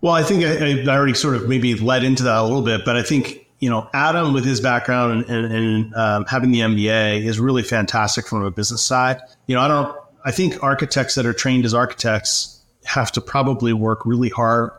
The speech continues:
to understand the business side on an office of their own. And I think that wasn't a huge leap for us with his background. And, you know, I, he loves spreadsheets. It, I mean, you should see some of his Excel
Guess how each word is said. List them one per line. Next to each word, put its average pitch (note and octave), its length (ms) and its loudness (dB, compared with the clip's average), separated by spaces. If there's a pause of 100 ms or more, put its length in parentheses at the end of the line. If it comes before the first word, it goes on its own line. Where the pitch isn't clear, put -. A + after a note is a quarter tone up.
(240)
to - 100 -4
understand A2+ 500 0
the B2+ 60 0
business C#3 320 -2
side D3+ 300 0 (320)
on C3+ 100 0
an C3 80 0
office C3 320 0
of C3+ 120 0
their B2 180 2
own. C3 160 2
And B2 80 2
I A#2+ 40 0
think C3 200 -2
that B2+ 240 2
wasn't B2 340 2
a A2 80 2
huge B2 380 -2
leap A2 240 -4
for A#2+ 180 0
us A#2+ 180 -2
with G#2+ 120 -12
his A2+ 160 -2
background. B2+ 500 -2 (300)
And, E3+ 440 0 (160)
you D#3+ 120 -2
know, A#2 240 -2
I, D#3+ 500 0 (220)
he - 280 -2
loves D3+ 400 0
spreadsheets. F3 720 -2
It, D#3 160 -2
I D3+ 60 0
mean, D3 160 4
you D#3+ 80 2
should C3+ 160 -2
see C#3 220 0
some C3+ 180 0
of B2 140 0
his B2+ 160 0
Excel C3 640 -2